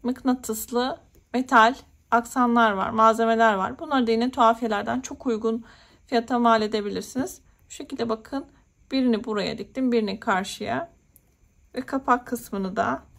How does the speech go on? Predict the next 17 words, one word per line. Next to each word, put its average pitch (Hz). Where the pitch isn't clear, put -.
bu 277
şekilde 233
yapmış 214
oldum. 185
Şimdi 403
çantamızın 359
kup 392
detayını 254
yapacağız. 208
Bunun 381
için 349
yine 339
bu 349
şekilde 330
çanta 302
aparatları 285
kullanacağım. 220